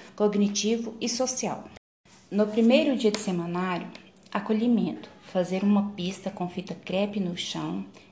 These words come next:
depois distribuir brinquedos, como carrinhos, moto, bicicletas, para as crianças e deixá-las livres para atravessar as pistas de corrida com obstáculos. Atividade musical: borboletinha.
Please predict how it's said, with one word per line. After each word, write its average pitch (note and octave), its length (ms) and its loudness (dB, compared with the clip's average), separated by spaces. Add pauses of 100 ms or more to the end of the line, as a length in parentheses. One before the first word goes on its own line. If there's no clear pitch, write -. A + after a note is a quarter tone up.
depois G#3+ 440 4
distribuir G#3 680 0
brinquedos, F#3 840 -4 (540)
como F3 380 2
carrinhos, F#3+ 800 0
moto, F3+ 400 -2
bicicletas, - 800 -6 (320)
para G3 160 -2
as G#3 120 -4
crianças F#3+ 720 -2
e - 80 -4
deixá-las G#3 800 0
livres A3+ 640 0
para F#3 240 -2
atravessar F#3 580 -4
as F3+ 180 -6
pistas G3+ 480 -6
de - 100 -6
corrida F3+ 520 -6
com G#3 240 0
obstáculos. - 800 -6 (720)
Atividade F3 640 0
musical: G3 720 -4 (160)
borboletinha. F#3 840 -4